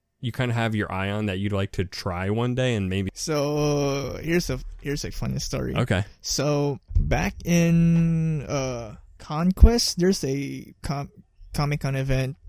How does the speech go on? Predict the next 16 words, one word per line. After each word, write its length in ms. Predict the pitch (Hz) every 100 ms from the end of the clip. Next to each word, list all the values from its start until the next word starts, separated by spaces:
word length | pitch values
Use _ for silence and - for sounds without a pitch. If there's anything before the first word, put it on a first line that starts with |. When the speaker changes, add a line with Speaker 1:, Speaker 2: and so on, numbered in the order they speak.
| -
Speaker 2:
uh, 160 | 135 139
here 300 | - 139 131
in 100 | 131
my 160 | 127
place, 580 | - - 127 120 - -
uh, 100 | 120 - - - _ _ _ -
back 240 | 113 113 -
in 240 | 135 131 131
last 440 | 139 190 208 -
two 140 | - 190
years 240 | 196 160
ago. 320 | 120 - 104 - - - _ - _ _
So, 640 | - 202 185 180 190 185
I 120 | 180 208
kinda 260 | 277 277
started 400 | - 202 170 165